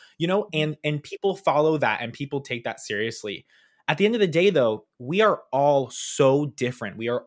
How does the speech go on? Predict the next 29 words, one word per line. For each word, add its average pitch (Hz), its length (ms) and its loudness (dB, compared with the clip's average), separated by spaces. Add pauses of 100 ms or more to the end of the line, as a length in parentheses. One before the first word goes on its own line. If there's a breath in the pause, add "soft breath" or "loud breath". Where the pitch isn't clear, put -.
all 143 220 0
such - 520 -2
individuals. 113 720 -8
We 113 180 -10
all 127 120 0
have 127 220 -4
such - 580 -2
unique 127 640 -6
experiences 123 680 -6
and 104 140 -10
businesses 117 480 -6
and 101 120 -14
structures 127 380 -4
and 98 200 -14
lives. 120 600 0 (520 loud breath)
And 165 240 0 (100)
I 151 140 4
think 156 380 -2
that 196 280 0 (760)
people 180 580 0
as 139 280 2
business 131 480 -6
owners 110 260 -8
have 123 240 -2
to 131 80 -8
start 120 280 -2
taking 120 360 -8 (300)
radical 127 680 2 (240 soft breath)
responsibility 123 1000 -4